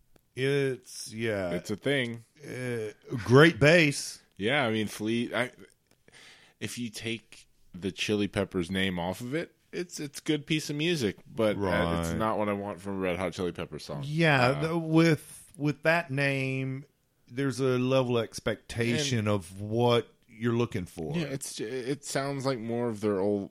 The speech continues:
Speaker 2: their other, their latest record, what, I'm With You or whatever the one Adventures of Rain Dance Maggie was on. And
Speaker 1: Right.
Speaker 2: I'm, I'm just not a huge, huge fan of the more grown up new stuff.
Speaker 1: And I, that's
Speaker 2: And
Speaker 1: exactly what I was gonna say. It's,
Speaker 2: Yeah.
Speaker 1: it's a mature, grown up sound.
Speaker 2: And it's, it's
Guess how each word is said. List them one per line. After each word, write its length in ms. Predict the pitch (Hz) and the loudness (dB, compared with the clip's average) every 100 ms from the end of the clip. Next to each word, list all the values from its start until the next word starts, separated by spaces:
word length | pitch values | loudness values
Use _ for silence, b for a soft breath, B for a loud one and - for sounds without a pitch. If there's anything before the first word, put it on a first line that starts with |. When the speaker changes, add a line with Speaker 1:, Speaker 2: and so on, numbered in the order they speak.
| - | -6
Speaker 2:
their 220 | 98 90 | -2 0
other, 220 | 107 92 - - - | 2 0 -4 -12 -12
their 280 | 92 95 80 - _ _ | -4 -4 -4 -12 _ _
latest 460 | 110 101 101 90 - | -2 0 2 0 -2
record, 360 | 87 - 78 73 | -4 -4 -6 -4
what, 220 | 78 73 | -4 -2
I'm 200 | 80 80 | -4 -4
With 180 | 76 76 | -8 -6
You 260 | 78 76 | -4 -4
or 200 | 71 67 67 | -6 -8 -10
whatever 680 | - 98 113 117 117 107 92 71 - - | -4 -2 -2 -2 0 0 -2 -4 -14 -12
the 100 | 85 | -6
one 220 | 87 85 80 | -4 -4 -4
Adventures 460 | 71 78 76 78 76 | -6 -6 -8 -8 -6
of 80 | |
Rain 180 | 73 78 | -4 -4
Dance 280 | 78 76 - | -2 -4 -4
Maggie 320 | 76 76 71 | -4 -4 -4
was 160 | 69 67 | -4 -4
on. 220 | 71 71 73 | -6 -6 -6
And 300 | 90 90 127 | -6 -2 0
Speaker 1:
Right. 300 | 120 95 104 | 2 2 0
Speaker 2:
I'm, 160 | 123 110 | -2 -4
I'm 140 | 117 | -4
just 260 | 104 113 - | -6 -8 -6
not 220 | 110 120 | -2 -2
a 40 | 110 | -2
huge, 580 | - - 117 117 104 | -6 -8 -4 -4 -6
huge 300 | - 110 101 | -8 -8 -8
fan 280 | - 110 104 | -6 -4 -4
of 360 | 98 87 90 - | -4 -8 -16 -12
the 80 | 92 | -6
more 220 | 98 98 | -4 -4
grown 340 | 82 87 90 | -2 -2 0
up 200 | 87 87 - - 87 | -2 -4 -8 -16 -8
new 200 | 107 120 | -6 -4
stuff. 180 | 165 | 4
Speaker 1:
And 120 | 180 160 | 6 6
I, 160 | 156 | 4
that's 300 | 131 151 143 | 4 4 4
Speaker 2:
And 40 | 131 | 4
Speaker 1:
exactly 360 | 113 135 160 | 4 4 4
what 160 | 139 143 | 4 4
I 60 | 139 | 4
was 120 | 131 | 4
gonna 160 | 143 135 | 2 2
say. 280 | 143 131 | 4 6
It's, 140 | 127 175 | 4 2
Speaker 2:
Yeah. 80 | 147 | 2
Speaker 1:
it's 160 | 135 127 | 2 2
a 60 | |
mature, 880 | 120 113 - 151 160 156 156 156 147 | 0 0 0 4 6 6 6 4 2
grown 340 | 110 123 123 117 | 2 2 2 2
up 140 | 113 | -2
sound. 220 | - 104 135 | -4 -2 0
Speaker 2:
And 240 | 135 127 | -2 -4
it's, 520 | 131 120 - - - | -4 -4 -6 -10 -10
it's 440 | 95 113 - - | -8 -8 -10 -16